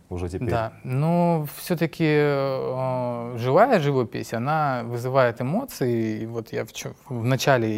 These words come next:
Speaker 2: э, говорил об этом, что им нужно потрогать, пощупать.
Speaker 1: Мгм.
Speaker 2: Мы приходим в Третьяковскую галерею, чтобы посмотреть, получить эмоции. И поэтому это будет всегда.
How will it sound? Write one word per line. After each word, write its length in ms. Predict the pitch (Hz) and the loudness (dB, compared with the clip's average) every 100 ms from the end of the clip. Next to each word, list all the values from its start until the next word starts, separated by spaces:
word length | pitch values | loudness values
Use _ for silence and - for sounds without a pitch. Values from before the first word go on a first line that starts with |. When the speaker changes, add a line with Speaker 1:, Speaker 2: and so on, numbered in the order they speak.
| 107 | -2
Speaker 2:
э, 320 | 107 110 110 | -2 -2 -4
говорил 440 | 110 117 123 127 110 | -2 0 0 0 -2
об 120 | 107 | -6
этом, 140 | 107 | -12
что 160 | - 120 | -14 -10
им 140 | 113 | -8
нужно 680 | 113 113 110 107 110 117 113 | -6 -8 -8 -10 -10 -10 -12
потрогать, 800 | - - 147 170 139 120 113 - - | -12 -2 4 4 4 0 -4 -12 -10
пощупать. 760 | 110 - 170 123 127 120 - | -8 0 0 2 -2 -6 -6
Speaker 1:
Мгм. 100 | 123 | -6
Speaker 2:
Мы 380 | 127 123 123 123 - | -4 -4 -6 -8 -8
приходим 680 | 127 143 131 127 117 113 - | -4 -2 -2 -2 -6 -8 -12
в 80 | - | -14
Третьяковскую 840 | 127 120 - 123 - - 117 113 | -10 -10 -6 -8 -8 -10 -8 -6
галерею, 500 | 110 117 120 123 123 117 | -6 -4 -2 -2 -2 -6
чтобы 260 | - 120 113 | -12 -12 -8
посмотреть, 520 | 117 - 117 147 151 | -10 -8 -6 -4 -4
получить 420 | 123 113 - 117 | -6 -8 -8 -8
эмоции. 580 | 120 139 220 - 104 - - - - - - - _ _ - | -4 -2 -2 -4 -8 -8 -14 -20 -20 -20 -20 -20 _ _ -10
И 380 | 131 131 131 123 | -6 -6 -6 -4
поэтому 480 | 123 170 165 135 120 | 0 0 0 -4 -4
это 280 | 127 - 117 | -6 -4 -6
будет 320 | 113 127 117 | -6 -8 -10
всегда. 460 | - 117 113 107 | -12 -12 -8 -8